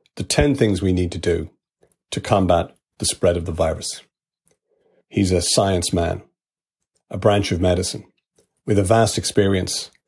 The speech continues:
as the professor of infectious diseases at U C D. And he's talked a lot of sense so far. On his list of ten things to combat the virus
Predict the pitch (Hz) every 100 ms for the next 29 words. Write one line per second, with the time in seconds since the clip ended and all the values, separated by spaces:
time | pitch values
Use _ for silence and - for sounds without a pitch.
0 | _ _ 107 98 90 - 95 95 98 -
1 | 107 - 98 92 90 113 104 - 87 92
2 | 92 104 95 85 87 95 - 90 90 90
3 | 69 - _ _ _ _ _ _ - _
4 | - 104 101 - 120 107 98 92 - -
5 | 92 - 90 - - 50 - _ _ _
6 | _ _ _ _ _ _ - _ _ _
7 | _ _ _ _ _ _ - 123 120 143
8 | - 123 - 123 110 117 110 - - 113
9 | 98 90 90 123 135 85 87 - -